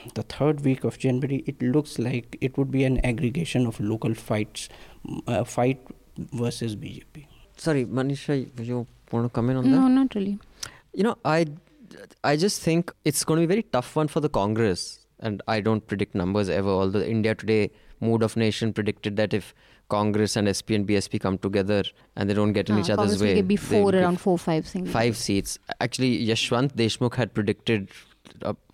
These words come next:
Speaker 2: two, three weeks ago, based on India Today's numbers before the Buaji, Bhaiji, whatever, the Akhilesh Mayawati alliance, that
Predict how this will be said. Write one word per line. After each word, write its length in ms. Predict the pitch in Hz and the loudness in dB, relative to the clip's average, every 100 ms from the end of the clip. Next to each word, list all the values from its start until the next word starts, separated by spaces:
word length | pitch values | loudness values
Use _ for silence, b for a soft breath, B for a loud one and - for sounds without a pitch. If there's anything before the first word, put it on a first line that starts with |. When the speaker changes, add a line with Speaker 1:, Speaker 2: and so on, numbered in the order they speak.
| _ _ | _ _
Speaker 2:
two, 140 | - 117 | -2 -2
three 180 | - 117 | 0 0
weeks 300 | 110 - 110 | 0 -2 -2
ago, 320 | 95 90 107 b b 104 | 0 0 -2 b b 0
based 240 | 113 104 | 0 2
on 120 | 110 | 2
India 240 | 107 107 123 | 2 2 0
Today's 480 | 110 104 95 - | 2 2 2 -2
numbers 400 | 104 98 101 104 | -4 0 0 0
before 400 | 98 95 117 113 | -4 -4 0 0
the 280 | 110 110 101 90 - - - - 113 | 2 2 2 0 -16 -20 -20 -18 -8
Buaji, 460 | 110 113 104 107 101 | 0 2 2 2 0
Bhaiji, 360 | 95 95 95 101 | 0 -2 0 0
whatever, 320 | 92 95 92 | 0 0 -2
the 200 | 92 87 | -4 -6
Akhilesh 500 | 90 - 101 92 - | -6 -4 -2 -2 -2
Mayawati 560 | 95 95 90 - 95 - b b - | 0 0 -2 -2 -6 -6 b b -4
alliance, 420 | 104 98 104 - | -2 0 -2 -2
that 280 | 101 98 | -2 -2